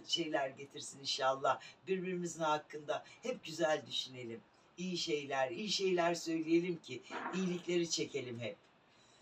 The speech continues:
Birbirimiz hakkında hep dua edelim. Birbirimize yani. Tanıyıp tanımadığımıza,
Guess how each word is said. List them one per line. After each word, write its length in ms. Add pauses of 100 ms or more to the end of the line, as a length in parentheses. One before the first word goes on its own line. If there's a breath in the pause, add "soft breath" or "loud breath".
(380 soft breath)
Birbirimiz 480
hakkında 400
hep 220
dua 360
edelim. 460 (580)
Birbirimize 600
yani. 460 (500)
Tanıyıp 460
tanımadığımıza, 1040